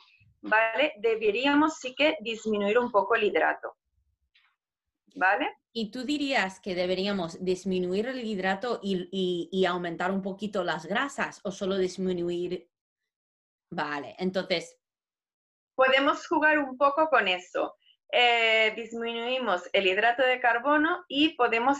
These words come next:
Speaker 1: aumentar un pelín las grasas, ¿vale? Grasas, obviamente, eh, saludables.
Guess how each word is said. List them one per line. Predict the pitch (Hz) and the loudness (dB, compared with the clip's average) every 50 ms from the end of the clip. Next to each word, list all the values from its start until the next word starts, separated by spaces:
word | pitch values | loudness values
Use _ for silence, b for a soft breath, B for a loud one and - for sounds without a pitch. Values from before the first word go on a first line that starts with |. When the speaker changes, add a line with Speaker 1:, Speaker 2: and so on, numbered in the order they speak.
| - - | 0 0
Speaker 1:
aumentar | 226 220 214 214 214 214 208 208 202 208 233 247 214 - - - | 2 4 4 4 2 0 0 -2 0 2 2 4 4 2 -2 -6
un | - 226 226 220 220 | -10 -10 -10 -10 -4
pelín | - 240 226 202 196 208 220 220 | 0 0 0 2 0 -2 -2 0
las | 214 196 180 175 - - | 0 0 0 0 0 0
grasas, | 185 165 165 156 - - - - - - _ _ _ _ _ _ _ - | 0 2 2 0 -2 -4 -10 -16 -16 -16 _ _ _ _ _ _ _ -2
¿vale? | 190 190 220 254 233 | 0 2 4 2 2
Grasas, | 240 240 254 262 262 - 302 320 311 - - | 2 2 0 0 2 2 0 0 0 -2 -2
obviamente, | 247 233 214 202 226 262 254 254 247 247 247 247 254 247 - 302 294 294 285 262 240 - | -2 -2 -2 -2 0 2 2 4 4 2 0 -2 -2 -2 2 4 6 6 6 4 2 2
eh, | - 220 202 202 196 190 185 185 180 175 175 170 - - _ _ _ - | 2 4 6 6 6 4 4 2 2 2 0 -2 -4 -8 _ _ _ 0
saludables. | 185 180 175 165 165 160 196 214 226 214 220 226 233 233 339 392 403 - _ | 2 2 2 0 -2 0 2 2 2 0 -2 -6 -6 -6 -8 -8 -12 -16 _